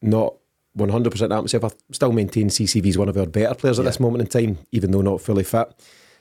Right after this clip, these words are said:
Speaker 1: They're not as effective a partnership as a fully fit C C V and S-, Carl Starfelt.
Speaker 2: Agreed.
Speaker 1: And that, and that's not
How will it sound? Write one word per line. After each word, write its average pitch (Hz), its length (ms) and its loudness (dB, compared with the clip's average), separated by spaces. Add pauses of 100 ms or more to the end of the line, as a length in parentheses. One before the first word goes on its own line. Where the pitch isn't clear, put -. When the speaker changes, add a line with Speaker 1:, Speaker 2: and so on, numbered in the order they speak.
(160)
Speaker 1:
They're 110 140 -2
not 120 160 2
as 110 120 0
effective 101 320 -2
a 90 60 -4
partnership 104 480 -2
as 95 100 0
a 92 60 -2
fully 123 300 0
fit 113 200 -2
C 107 200 -2
C - 180 -6
V 101 280 0 (280)
and 101 100 0
S-, - 80 -4 (180)
Carl 107 180 -2
Starfelt. 123 520 0
Speaker 2:
Agreed. - 160 -8
Speaker 1:
And 123 80 2
that, 156 140 0
and 135 100 2
that's 143 220 0
not 120 260 0